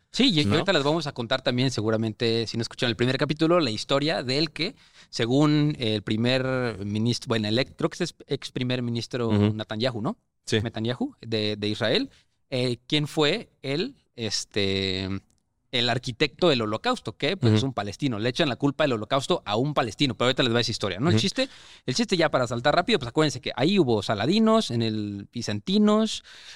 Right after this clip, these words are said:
Speaker 1: hubo árabes, después estuvieron los turcos,
Speaker 2: Los turcos
Speaker 1: después
Speaker 2: otomanos.
Speaker 1: estuvieron los árabes fatimíes,
Speaker 2: Ujú.
Speaker 1: después estuvieron las cruzadas con Moisés Teca en el mil noventa y cinco después de Cristo,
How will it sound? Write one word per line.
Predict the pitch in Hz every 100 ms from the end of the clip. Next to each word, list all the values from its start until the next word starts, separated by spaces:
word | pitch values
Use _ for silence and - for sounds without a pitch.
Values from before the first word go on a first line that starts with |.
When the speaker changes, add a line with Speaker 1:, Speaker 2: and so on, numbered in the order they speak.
| -
Speaker 1:
hubo | 127 117 101
árabes, | 123 165 160 170 185 - -
después | - 110 - 131 123
estuvieron | 117 - 123 120 104
los | -
turcos, | - 190 190 196 190 190 190 _
Speaker 2:
Los | -
turcos | - 98 92
Speaker 1:
después | 120
Speaker 2:
otomanos. | 95 95 127
Speaker 1:
estuvieron | - 117 123 120 110
los | 104
árabes | 131 127 113
fatimíes, | 107 101 113 139 175 180 175 180 - - -
Speaker 2:
Ujú. | 98
Speaker 1:
después | 107 - 127
estuvieron | 123 127 117
las | 98
cruzadas | 117 117 143 -
con | 120
Moisés | 123 120
Teca | 139 -
en | 120
el | 110
mil | 120
noventa | 120 110 107
y |
cinco | 120 113
después | 110 123
de | 107
Cristo, | 156 170 - 180